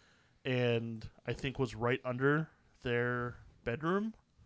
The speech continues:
and said he would just hear them, like,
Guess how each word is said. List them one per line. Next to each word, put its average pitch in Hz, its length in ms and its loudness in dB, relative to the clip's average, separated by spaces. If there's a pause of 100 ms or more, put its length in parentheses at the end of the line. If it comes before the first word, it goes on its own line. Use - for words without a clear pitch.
(760)
and 139 120 0
said 139 300 6
he 165 80 6
would 165 160 10
just 175 220 4
hear 175 260 8
them, 151 180 6
like, 127 260 0